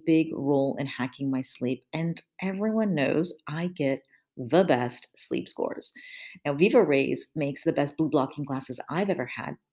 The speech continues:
Plus, you always comment on me wearing them in my stories, telling me they look really cool. Now, I noticed that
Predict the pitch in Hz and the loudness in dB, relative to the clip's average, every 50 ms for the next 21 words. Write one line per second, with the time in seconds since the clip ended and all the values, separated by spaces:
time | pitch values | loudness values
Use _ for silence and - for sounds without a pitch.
0 | _ _ - - 196 185 - - 190 - - - 190 214 247 262 233 - - - | _ _ -8 -4 -4 -2 -2 -2 -2 -4 -4 -4 -2 0 0 0 0 -2 -4 -8
1 | - - 220 254 285 - - 151 147 147 143 139 139 135 156 175 196 190 175 - | -2 0 2 4 4 2 2 0 0 0 0 0 0 2 2 4 4 4 2 2
2 | - - 143 147 143 143 139 147 147 - - - 214 247 214 165 160 160 160 - | 0 0 0 0 0 2 0 0 0 0 2 2 4 4 6 4 4 4 2 0
3 | - - - - - _ - - 240 233 233 220 202 190 165 156 147 143 - - | -6 -12 -16 -18 -16 _ -4 0 2 4 4 4 4 2 2 2 2 0 0 -2
4 | - - - - - - - - - - - - - 233 - - - - - - | -2 -2 -2 -2 -2 -2 0 0 0 -2 -6 -12 -18 -18 -16 -16 -16 -16 -16 -18
5 | - - - _ - - 143 - - - - 180 180 175 180 196 233 269 294 269 | -18 -20 -16 _ -4 -4 -4 -4 -4 -2 0 2 2 4 4 4 4 4 4 2
6 | - - - 147 139 135 - | 0 -2 -2 -2 -4 -4 -6